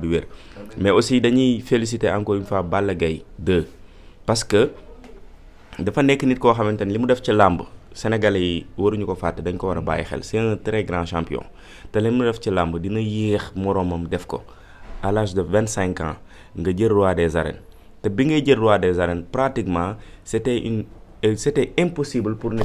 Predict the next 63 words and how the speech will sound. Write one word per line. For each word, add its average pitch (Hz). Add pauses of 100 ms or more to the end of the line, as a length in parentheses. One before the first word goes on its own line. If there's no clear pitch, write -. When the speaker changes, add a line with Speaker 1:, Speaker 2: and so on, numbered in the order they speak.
Speaker 1:
jàpp 104
ni 98
war 98
naa 92
mën 90
a 80
jël 82
roi 82
des 82
Speaker 2:
Mm-hmm. 82
Speaker 1:
arènes 92
parce -
que -
Speaker 2:
Mm-hmm. 95
Speaker 1:
dafa 104
amoon 104
champion 101
bu 85
fi 82
nekk 85
depuis 101
des 92
années, 131
depuis 98
plus 110
de 107
quinze 139
ans 123 (360)
di 110
régner. 95 (400)
Ñii 113
ni 104
ay 101
conseil 110
am 98
laa 98
soxla. 101
Speaker 2:
Wallaay 139
ndeysaan. 123
Speaker 1:
Ñii 113
ni 113
bëgguma 110
bëre 104
ak 98
moom, 107
ñii 110
ni 104
dafa 110
mystique, 107 (240)
ñii 107
ni 107
du 104 (120)
musa 113
daanu. 90 (300)
Balla 95
jël 104
ko 95
avec 92
des 95
risques -
et -
périls. 92
Speaker 2:
Billaahi -